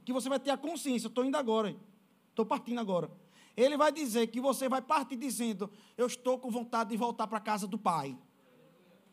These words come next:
Porque, querido, ele tá dizendo que se você tiver enraizado na igreja, na palavra, honrando a igreja, honrando a palavra, você vai ter seiva dentro.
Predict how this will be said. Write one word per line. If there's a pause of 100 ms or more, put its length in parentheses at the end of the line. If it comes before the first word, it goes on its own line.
(3000)
Porque,
querido,
ele
tá
dizendo
que
se
você
tiver
enraizado
na
igreja,
na
palavra,
honrando
a
igreja, (220)
honrando
a
palavra, (200)
você
vai
ter
seiva
dentro.